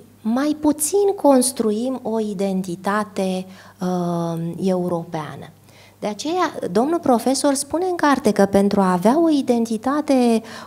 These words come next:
culturală, socială comună, ar fi nevoie de o identitate politică pe care să o avem, uh,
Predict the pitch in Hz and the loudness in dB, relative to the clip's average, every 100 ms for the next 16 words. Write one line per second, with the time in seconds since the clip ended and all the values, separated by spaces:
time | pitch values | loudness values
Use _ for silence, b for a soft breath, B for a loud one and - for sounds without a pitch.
0 | - 233 220 226 214 233 277 302 277 226 | 0 4 4 4 4 6 6 6 4 4
1 | 214 208 202 202 - 226 226 220 240 269 | 4 4 2 0 0 -2 0 -2 0 2
2 | 240 247 208 208 269 311 254 - 294 311 | 0 0 0 0 -2 0 0 0 0 2
3 | 240 240 311 311 254 262 254 B B B | 2 4 4 4 4 2 2 B B B
4 | 240 247 233 240 240 240 269 302 294 285 | 6 6 6 4 4 2 4 6 4 4
5 | - 254 247 262 359 - 233 185 - 165 | 6 8 8 6 2 0 -4 -4 -4 -4
6 | 147 - - - 185 180 170 170 165 160 | -4 -12 -16 -10 -6 -6 -6 -8 -8 -8
7 | 156 170 170 160 156 151 135 147 | -6 -4 -2 -4 -6 -6 -6 -8